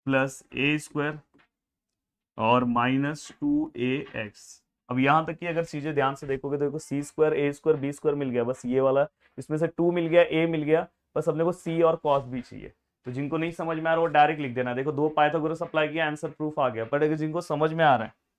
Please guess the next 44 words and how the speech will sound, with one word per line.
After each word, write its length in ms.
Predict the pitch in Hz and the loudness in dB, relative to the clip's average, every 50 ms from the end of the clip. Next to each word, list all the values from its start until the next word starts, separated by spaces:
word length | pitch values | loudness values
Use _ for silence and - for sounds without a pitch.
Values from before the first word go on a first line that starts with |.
| _ _ _ _ _ _ _ _ - | _ _ _ _ _ _ _ _ -8
तो 60 | 156 156 | -6 -4
वो 180 | 147 156 180 185 | 0 0 2 2
क्या 140 | 190 185 175 | 2 2 2
करेंगे 280 | 180 170 160 160 165 147 | 2 0 0 -2 -4 -4
पता 200 | 147 135 123 156 | -4 -4 -4 -4
है, 80 | 160 | -2
ये 120 | 151 160 165 151 156 160 | -2 -2 -2 0 0 0
एक्स 200 | 165 - - 170 | -2 -4 -8 -12
है, 180 | 170 175 151 - _ _ - | -12 -12 -12 -16 _ _ -10
ये 140 | 131 139 151 | -4 -2 0
वाले 180 | 151 160 160 160 | 0 0 0 0
ट्रायंगल 340 | - 156 151 143 143 156 156 | -2 -2 -2 0 0 -2 -2
में 100 | 165 160 | -4 -4
कॉस 340 | - 151 147 143 143 - | 0 2 2 2 2 0
अप्लाई 280 | 143 110 - 123 117 113 | -4 -4 -4 -2 -4 -4
करो। 260 | 104 107 101 104 104 - _ _ _ _ _ _ _ | -4 -8 -12 -12 -14 -18 _ _ _ _ _ _ _
तो 60 | 139 | -4
ये 140 | 127 127 135 | -2 0 2
वाले 200 | 143 147 147 147 | 2 2 2 0
ट्रायंगल 400 | 139 - 147 139 139 139 147 147 | 0 -2 -2 -2 0 0 -2 -2
में 120 | 147 151 156 | -2 -2 -2
हमें 240 | 156 143 143 151 147 | -2 -2 -2 -2 -2
कौन 160 | 156 156 151 | -2 -4 -4
सा 160 | - - 160 | -4 -4 -6
एंगल 260 | 151 147 147 151 151 | -4 -4 -2 -2 -2
है, 60 | 151 135 | -2 -2
बी 140 | 135 139 131 | -2 -2 -2
है, 60 | 120 | -2
बी 200 | 113 110 127 139 | -2 -2 -2 -2
पे 140 | 143 147 151 | -2 -2 -6
कॉस 300 | 147 - 147 147 143 - | -4 -2 -2 -2 -2 -4
अप्लाई 300 | 143 123 - 139 131 127 | -8 -8 -6 -4 -4 -4
करो। 200 | 123 123 123 131 | -4 -4 -6 -6
तो 100 | 123 135 | -6 -6
यहाँ 120 | 131 131 127 | -6 -6 -6
पे 100 | 143 135 | -8 -8
कॉस 320 | - 135 135 135 135 127 | -4 -2 -2 -2 -2 -4
बी, 100 | 120 120 113 | -6 -8 -8
कॉस 260 | 113 - 135 135 135 | -4 -4 -4 -4 -4
का 120 | - 151 147 | -4 -8 -6
फॉर्मूला 380 | - - 139 131 127 143 143 139 | -4 -4 -4 -4 -2 -4 -6 -4
क्या 160 | 143 143 131 | -4 -4 -6
आता 200 | 120 - - 127 | -6 -6 -6 -6
है, 100 | 135 - | -6 -8